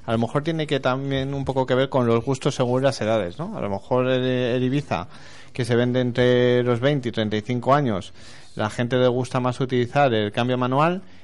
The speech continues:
y según vas avanzando en el rango de edad, a lo mejor, eh, la preferencia por el automático se, se instala un poco más, ¿no? Y por eso a lo mejor vemos más coches automáticos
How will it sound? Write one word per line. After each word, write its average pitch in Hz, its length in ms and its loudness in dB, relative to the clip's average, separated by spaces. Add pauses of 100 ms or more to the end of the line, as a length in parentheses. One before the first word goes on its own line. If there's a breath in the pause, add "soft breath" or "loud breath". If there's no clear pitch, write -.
(140)
y 120 60 -8
según 131 400 0
vas 139 600 4
avanzando 135 480 2
en 110 100 0
el 107 120 2
rango 131 300 2
de 135 100 6
edad, 160 260 4
a 131 120 0
lo 117 100 2
mejor, 123 560 2
eh, 123 240 2
la 120 100 4
preferencia 120 640 -2
por 135 120 2
el 127 80 2
automático 123 720 2
se, 107 560 -2
se 113 160 -8
instala 131 360 2
un 110 100 -2
poco 113 220 -4
más, 147 240 -2
¿no? 180 200 -6
Y 131 60 -4
por 120 180 0
eso 120 160 0
a 123 40 4
lo 123 60 2
mejor 123 260 2
vemos 127 240 2
más 123 160 0
coches 120 260 -4
automáticos 123 720 -2